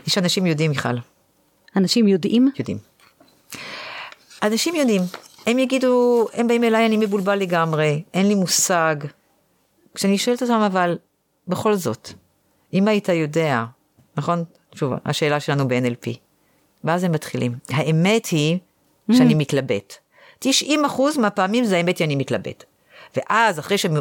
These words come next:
Speaker 1: הודיעו לי שהם נורא מבולבלים, מתלבטים בין שניים, וואלה, שלוש, שלוש אפשרויות, אוקיי? אז <laughs> כבר מהר מאוד. תראי, אני מזכירה לך, אני קוראת לעצמי יועצת,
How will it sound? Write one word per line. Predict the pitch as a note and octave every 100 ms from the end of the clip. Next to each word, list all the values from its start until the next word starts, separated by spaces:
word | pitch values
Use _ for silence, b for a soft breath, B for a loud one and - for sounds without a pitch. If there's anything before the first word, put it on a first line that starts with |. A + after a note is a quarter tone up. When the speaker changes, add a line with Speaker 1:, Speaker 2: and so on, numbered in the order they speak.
| -
Speaker 1:
הודיעו | C3 C3+ G3+
לי | F#3+ D#3
שהם | - E3+ D#3 F3
נורא | F3 D#3+ F#3+
מבולבלים, | F#3 F3+ D#3 F3+ B3 D#4 _ _ _ _ _ _ _ _ _ _ _ -
מתלבטים | G#3 B3 B3+ C#4 A#3+
בין | F3
שניים, | - F3 F3 E3+ C#3 -
וואלה, | D#3 E3 G3+ A3+ G3
שלוש, | E3 - - D3+ C3 - - -
שלוש | - C3 F3 G3+ -
אפשרויות, | F3+ - D3 B2+ A#2 F#2 -
אוקיי? | C#3+ - G#3+ A3 -
אז | F3
<laughs> | -
כבר | - - - - B3+ - -
מהר | F#3
מאוד. | F3 D#3 A2+ G2+ B B B B B
תראי, | G3+
אני | F3
מזכירה | D#3 - D#3+ F3
לך, | C3+ - - B B B
אני | F#3
קוראת | F#3 G#3
לעצמי | B3+ A3+
יועצת, | E3+ C#3 E3 F3 - F#2+ -